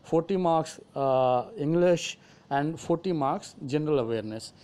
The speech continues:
So general awareness, you should regularly read newspaper, especially regarding banking and finance. So, uh, from last six month, uh, current affairs you should read,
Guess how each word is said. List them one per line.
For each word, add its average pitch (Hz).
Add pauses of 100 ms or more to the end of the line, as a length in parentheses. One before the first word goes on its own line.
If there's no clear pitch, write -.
(340)
So 269
general 240
awareness, 240
you 202
should 214
regularly 208
read 175
newspaper, 165 (380)
especially 220 (320)
regarding 143
banking 170
and 143
finance. 110 (480)
So, 220 (320)
uh, 160
from 175
last 170
six -
month, 196
uh, 139 (200)
current 143
affairs 147
you 139
should 131
read, 147